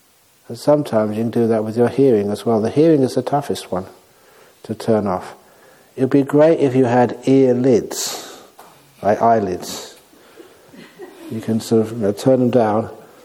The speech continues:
Sometimes people who have bad hearing have those. They can turn off the, the hearing. And if you do, it'll be great to use that in your meditation. Just turn it all off.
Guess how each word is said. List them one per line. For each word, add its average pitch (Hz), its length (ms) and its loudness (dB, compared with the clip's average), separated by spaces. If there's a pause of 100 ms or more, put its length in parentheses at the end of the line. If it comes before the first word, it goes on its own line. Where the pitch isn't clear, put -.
(260)
Sometimes 151 540 2
people 135 500 2
who 123 120 0
have 117 320 2
bad 123 240 2
hearing 110 420 2
have 92 240 -6
those. 98 460 -4 (1200)
They 117 120 2
can 110 120 -4
turn 123 280 0
off 117 280 -2
the, 107 300 2
the 104 140 -12
hearing. 104 440 0 (920)
And 110 220 -2
if - 180 -4
you 135 60 4
do, 135 400 4
it'll 127 140 -4
be 127 200 -2 (300)
great 165 320 0
to 110 100 -6
use 113 260 -2
that 95 140 -2
in 107 80 -6
your 107 80 -2
meditation. 107 520 -2
Just - 240 -12
turn 156 180 2
it 117 60 0
all 101 140 -2
off. - 300 -8